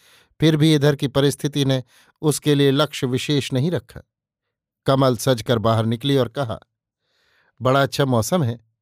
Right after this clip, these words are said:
है ना?" नीचे ऊपर देखती हुई।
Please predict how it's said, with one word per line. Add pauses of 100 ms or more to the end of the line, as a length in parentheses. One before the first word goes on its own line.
(140)
है
ना?" (500)
नीचे
ऊपर
देखती
हुई।